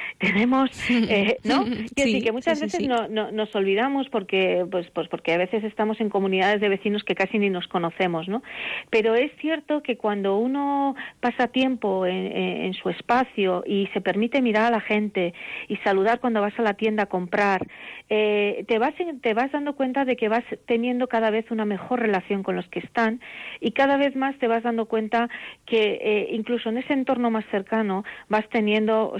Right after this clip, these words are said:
Speaker 1: se te van haciendo una serie de, digamos, de peticiones, ¿no? De lo que tú puedes aportar ahí, ¿no?
Speaker 2: Ujú.
Speaker 1: Que a veces es escuchar, que esto a los psicólogos se nos da muy bien. Yo a los,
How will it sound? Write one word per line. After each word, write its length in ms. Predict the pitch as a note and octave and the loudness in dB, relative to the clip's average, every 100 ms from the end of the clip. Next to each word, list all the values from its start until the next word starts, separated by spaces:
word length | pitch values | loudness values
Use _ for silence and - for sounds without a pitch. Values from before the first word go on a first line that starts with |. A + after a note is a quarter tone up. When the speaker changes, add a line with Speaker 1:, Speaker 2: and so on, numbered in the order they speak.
| - | -6
Speaker 1:
se 60 | |
te 100 | G3+ | -2
van 120 | G#3+ | 2
haciendo 300 | A#3+ A#3+ A3+ | 0 0 0
una 160 | A3 G3+ - | 0 -2 0
serie 260 | G#3 G#3+ | 0 2
de, 220 | G3+ F#3+ F#3 - - - | 2 0 -2 -8 -10 -2
digamos, 340 | G3 G#3+ A3+ | 0 2 2
de 100 | G#3 | 0
peticiones, 880 | G3+ G#3 G#3 F#3 - A#3+ G#3 F3 F3 | 0 0 0 -4 0 0 0 -4 -4
¿no? 120 | G3+ | -2
De 100 | G#3 | 2
lo 160 | F#3+ F3+ | 0 0
que 120 | F#3+ | 0
tú 160 | A#3 | 0
puedes 320 | A3 G#3+ G3+ G3 | 0 0 0 -2
aportar 500 | F#3+ F#3 F#3 - F3 | -4 -2 -2 0 2
ahí, 320 | E3 E3+ E3+ | 2 2 0
¿no? 200 | E3 G3 - - | -2 -4 -6 -2
Speaker 2:
Ujú. 240 | D4 C4 D#4+ - - | 2 2 0 -6 -2
Speaker 1:
Que 80 | A3+ | 0
a 60 | |
veces 340 | G#3 B3+ D4+ C#4 | 2 2 0 -2
es 200 | B3+ B3 B3+ - - | 0 0 -2 -16 -14
escuchar, 600 | - - - G3 - F#3+ B3+ F4 - | -12 -12 -14 -8 -2 0 -2 -8 -6
que 100 | G#3 | -6
esto 180 | F#3 G3+ | -2 0
a 60 | |
los 140 | F#3 F3+ | 0 0
psicólogos 440 | G3 G3+ A3+ A3+ | -2 0 2 0
se 80 | A3 | -2
nos 160 | F#3+ F3+ | -4 -2
da 140 | G3 | 0
muy 180 | G3 F3+ | 0 0
bien. 240 | F#3 F#3+ F#3 | 2 0 2
Yo 140 | G#3 | 2
a 100 | A#3 | 2
los, 120 | A#3 | 2